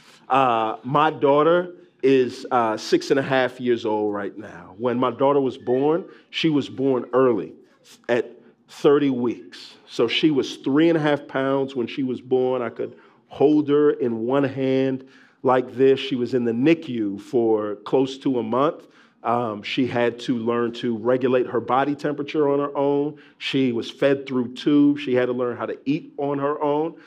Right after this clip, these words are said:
Um, and she had to learn how to breathe on her own, all right? Before we could bring her home, she had to do all those things, and she had to gain weight and get to four pounds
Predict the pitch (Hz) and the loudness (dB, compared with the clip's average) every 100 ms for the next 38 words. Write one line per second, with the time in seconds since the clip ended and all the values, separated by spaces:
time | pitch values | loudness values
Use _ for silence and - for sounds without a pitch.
0 | - _ - 127 110 113 127 135 135 131 | -20 _ -2 0 0 -4 -4 2 2 2
1 | 127 127 123 127 123 117 113 127 139 147 | 2 0 0 -2 0 -2 -4 -2 4 4
2 | 139 113 107 95 92 87 80 _ _ 90 | 4 -2 -8 -10 -12 -14 -18 _ _ -10
3 | 101 123 135 - - 135 139 131 - 160 | -6 -4 -6 -12 -18 0 2 2 4 4
4 | 165 156 135 151 151 139 151 160 151 131 | 4 2 2 2 4 2 2 2 0 0
5 | 139 135 135 135 143 143 139 - 151 165 | 2 2 2 2 4 4 0 0 0 2
6 | 170 - - - 139 143 131 135 123 127 | -2 -10 -12 -2 -2 0 2 2 0 0
7 | 135 151 135 135 127 143 143 - - - | 2 4 4 2 2 0 0 -2 -8 0
8 | 147 131 139 139 156 165 101 101 113 | 2 2 0 -2 0 0 -2 -10 -18